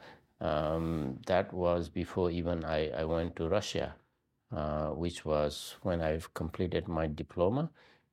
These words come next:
It's like year twelve, you know, diploma was. So I was only twenty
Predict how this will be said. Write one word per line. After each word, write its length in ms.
It's 280
like 200
year 200
twelve, 420
you 80
know, 240
diploma 540
was. 540
So 320
I 40
was 280
only 320
twenty 260